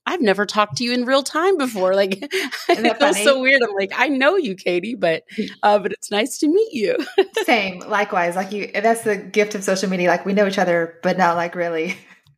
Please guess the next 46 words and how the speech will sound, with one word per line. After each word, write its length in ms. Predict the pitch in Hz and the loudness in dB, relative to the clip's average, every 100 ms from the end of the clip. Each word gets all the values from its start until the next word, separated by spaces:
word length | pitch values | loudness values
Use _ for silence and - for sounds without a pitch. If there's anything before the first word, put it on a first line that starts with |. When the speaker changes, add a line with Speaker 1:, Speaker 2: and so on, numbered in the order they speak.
| _ - | _ -8
Speaker 1:
Right, 360 | 196 202 190 | 2 4 4
Speaker 2:
You're 100 | 165 | 0
Speaker 1:
right, 120 | 269 202 | 0 0
Speaker 2:
like, 80 | |
Speaker 1:
exactly. 380 | 170 160 165 160 | 0 -2 -2 0
Speaker 2:
"How 120 | 233 | 0
was 180 | - 427 | 2 0
that 200 | 403 381 | 2 0
birthday 400 | 339 427 466 247 | 0 -2 -2 -4
party 420 | 190 175 165 160 165 | -4 -2 -2 -6 -10
that 120 | 165 | -12
you 120 | 190 | -10
po-," 160 | 208 - | -8 -4
you 140 | 214 | -2
know 80 | 214 | 0
what 80 | 214 | -2
I 40 | |
mean? 140 | 220 | -2
Speaker 1:
Right, 320 | 220 302 285 277 | 0 2 2 0
Speaker 2:
Like 100 | 330 | -4
<laughs> 40 | |
Speaker 1:
exactly. 880 | 277 247 269 262 254 240 226 320 240 | -4 2 4 4 2 2 4 4 0
<laughs> 60 | - 415 - 285 - - - - | -2 -4 0 0 0 -10 -10 -8
Yeah, 220 | 233 180 | 0 0
Speaker 2:
So 40 | 170 | 0
Speaker 1:
exactly. 480 | 147 165 156 175 | 0 -2 -2 -6
Speaker 2:
crazy. 380 | 165 175 - - - 247 - - - - - 196 233 | -6 -6 -8 -12 -14 -14 -20 -20 -20 -20 -16 -10 0
All 160 | 392 | 2
right. 400 | 359 311 392 233 | 2 2 2 -2
So 640 | - - 285 285 233 185 92 | -4 0 4 4 2 0 -4
you 260 | 196 202 262 | -8 -2 -2
are 200 | 226 262 | 2 2
now 280 | 220 247 285 | 4 2 4
in 100 | 285 | 2
Atlanta 680 | 277 202 196 190 185 180 180 | 0 -2 -2 0 2 2 0
doing 240 | 226 220 | -2 -2
some 300 | 202 220 190 | -2 -2 0
more 200 | 202 247 | 2 2
behind 380 | 214 196 254 262 | 2 0 -2 -2
the 60 | |
scenes 360 | 254 240 262 294 | -2 -2 -4 -4
stuff 300 | - 359 359 359 | -2 0 0 0
right 160 | 349 359 | 0 2
now, 200 | 339 349 | 0 0
currently, 560 | 339 349 339 339 349 330 | 0 -4 -4 -6 -6 -2
right? 280 | 302 359 | -2 -2